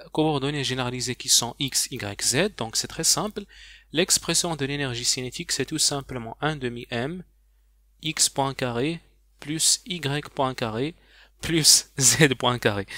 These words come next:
Donc ne cherchez pas plus loin. Ne cherchez pas plus loin. <laughs> N'inventez pas une autre expression de l'énergie cinétique, c'est très simple, c'est directement. Donc pour le Lagrangien, le Lagrangien c'est T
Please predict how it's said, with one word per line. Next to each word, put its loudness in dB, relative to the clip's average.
Donc 2
ne 4
cherchez 6
pas 8
plus 0
loin. 0
Ne 0
cherchez 4
pas 2
plus -6
loin. 0
<laughs> -20
N'inventez 0
pas 4
une 0
autre 0
expression 2
de -2
l'énergie -2
cinétique, -4
c'est 0
très -2
simple, 2
c'est 0
directement. 0
Donc 2
pour 2
le 0
Lagrangien, -2
le 0
Lagrangien -2
c'est -2
T -2